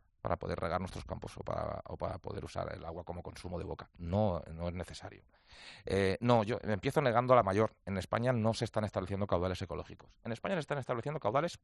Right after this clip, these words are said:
políticos. Porque no hay ningún estudio de rigor que diga cuál es el caudal de reserva que necesita el Tajo. No lo pone. ¿Cómo se explicaría entonces que el Tajo le esté dando a Portugal más del doble de agua que pide y que necesita? Y que se esté yendo toda esa agua al mar,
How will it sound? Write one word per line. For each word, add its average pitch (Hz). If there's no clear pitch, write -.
políticos. -
Porque -
no 170
hay 180
ningún 165
estudio 139
de 113
rigor 135
que -
diga 110
cuál 107
es 110
el 104
caudal 95
de 101
reserva 95
que 92
necesita 92
el 85
Tajo. -
No 110
lo 117
pone. 65
¿Cómo 185
se 117
explicaría 92
entonces -
que -
el 95
Tajo 113
le 117
esté 104
dando 95
a 92
Portugal 92
más 101
del 90
doble 101
de 90
agua 98
que 95
pide 127
y 120
que 98
necesita? -
Y 147
que 139
se 135
esté -
yendo 147
toda 120
esa -
agua 135
al 92
mar, 117